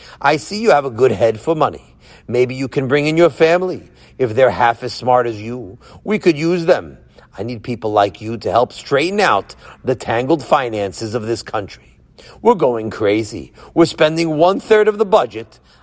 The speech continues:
on H-, Hugh alone.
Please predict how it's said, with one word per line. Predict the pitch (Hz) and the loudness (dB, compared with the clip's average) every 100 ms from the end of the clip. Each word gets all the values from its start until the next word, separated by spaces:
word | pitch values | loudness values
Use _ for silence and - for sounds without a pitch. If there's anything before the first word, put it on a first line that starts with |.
| _ - | _ 0
on | 123 127 123 - _ _ _ _ _ _ | 0 0 -4 -8 _ _ _ _ _ _
H-, | - - - | -20 -18 -18
Hugh | - - 208 233 127 101 139 | -18 -6 0 0 0 -2 0
alone. | 180 165 165 175 143 80 | 2 6 4 2 -2 -14